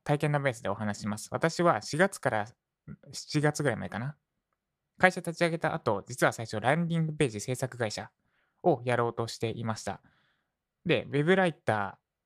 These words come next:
ーを始めた時と同じぐらいガチで勉強しました。本、えっと、沈黙のウェブライティング並みの分厚い本を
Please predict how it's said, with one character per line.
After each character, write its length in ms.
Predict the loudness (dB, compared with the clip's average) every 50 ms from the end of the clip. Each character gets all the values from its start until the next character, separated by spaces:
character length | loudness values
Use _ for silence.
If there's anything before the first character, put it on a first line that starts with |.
| _ _ _ _ _
ー 60 | 4 4
を 40 |
始 180 | 4 4 0 -4
め 80 | -2 -2
た 120 | -2 -2
時 240 | -2 -4 -4 -4 0
と 200 | 2 2 2 4
同 120 | 4 2 4
じ 140 | 2 0
ぐ 80 | 0 2
ら 120 | 2 2
い 220 | 2 0 0 -2 2
ガ 120 | 2 2 2
チ 140 | 2 -2
で 100 | -6 -6
勉 200 | -4 -2 -4 -2
強 120 | -2 -4 -6
し 100 | -6 -6
ま 80 | -6
し 80 | -4 -4
た。 160 | -4 -6 -6 _ _ _ _ _ _ _ _ _ _
本、 360 | 0 2 2 2 2 -2 -6 -12 _ _ _ _ _ -12
え 60 | -12
っ 40 | -10
と、 360 | _ -8 -8 -8 -8 -12 -16 _ _ _ _ _ _ _ _ _ _ _ _ _ _ _ _ _ _ _
沈 220 | -2 0 2 4 4
黙 180 | 4 4 2
の 80 | 2 4
ウ 20 | 4
ェ 80 | 4
ブ 100 | 4 4
ラ 100 | 2 2
イ 40 | 2
テ 80 | 0 0
ィ 20 |
ン 40 | 0
グ 60 | 0
並 160 | 0 0 2 2
み 60 | 2
の 120 | 2 2
分 200 | 2 2 2 2
厚 220 | 2 0 0 0 0
い 80 | 0
本 280 | 2 0 0 0 2 2
を 260 | 2 2 2 0 -4